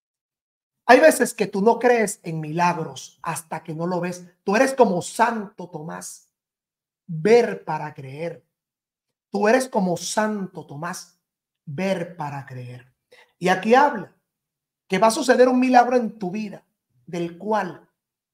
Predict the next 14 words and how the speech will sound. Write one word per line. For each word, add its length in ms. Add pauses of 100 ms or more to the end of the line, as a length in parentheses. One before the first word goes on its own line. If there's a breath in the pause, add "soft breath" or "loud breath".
va 60
a 40
ser 260
sumamente 720
maravilloso, 840 (880)
va 60
a 40
ser 220
sumamente 800
espectacular, 1160 (720)
va 60
a 60
ser 200
sumamente, 960